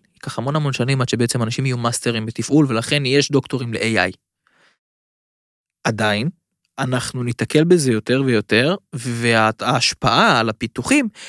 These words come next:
יהיו שהפיתוחים עצמם שהם כבר ייבנו, הם יהיו בצורה מאובטחת יותר.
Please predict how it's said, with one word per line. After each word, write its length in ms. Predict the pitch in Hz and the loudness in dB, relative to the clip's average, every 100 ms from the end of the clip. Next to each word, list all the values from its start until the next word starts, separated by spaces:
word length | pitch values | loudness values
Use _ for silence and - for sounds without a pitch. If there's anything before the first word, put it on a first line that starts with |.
| - - | -6 4
יהיו 180 | 220 | 4
שהפיתוחים 640 | 233 147 - 143 135 - 214 | 6 2 0 -4 -4 0 0
עצמם 320 | - 214 214 | 0 2 2
שהם 180 | 160 127 | 2 -2
כבר 220 | 131 123 | 0 0
ייבנו, 480 | 127 120 123 185 330 - _ - - - - | 0 0 2 4 4 2 _ -20 -20 -16 0
הם 200 | 170 156 | 2 4
יהיו 240 | 147 185 | 4 4
בצורה 500 | 196 180 - 131 135 | 4 2 2 0 2
מאובטחת 460 | 135 117 - 101 98 | 0 -2 -4 -4 -4
יותר. 220 | 90 82 | -4 -6